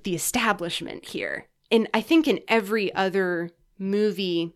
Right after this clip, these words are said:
I haven't seen all of the Rocky movies, but definitely in all of the other Creed movies, he's kind of fighting his way up past the establishment. He's, he's an underdog.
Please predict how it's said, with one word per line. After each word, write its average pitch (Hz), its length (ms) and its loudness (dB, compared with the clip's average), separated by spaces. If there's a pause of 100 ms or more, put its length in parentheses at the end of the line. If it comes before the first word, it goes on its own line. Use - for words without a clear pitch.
I 180 60 -2
haven't 240 240 -2
seen 233 220 2
all 190 160 4
of 165 100 -2
the 170 80 -4
Rocky 160 340 -4
movies, 208 360 0
but - 160 -6
definitely 240 400 2
in 180 80 2
all 170 180 0
of 160 120 -10
the 160 280 -8 (160)
other 165 180 -4
Creed 240 400 -2
movies, 170 360 0
he's 185 120 -6
kind 220 220 -2
of 170 80 -6
fighting 185 380 0
his 185 180 -4
way 170 180 -2
up - 220 -4 (600)
past - 420 -6
the 240 100 -2
establishment. 247 800 0
He's, 202 300 -8
he's 202 200 -4
an 190 120 2
underdog. 175 640 0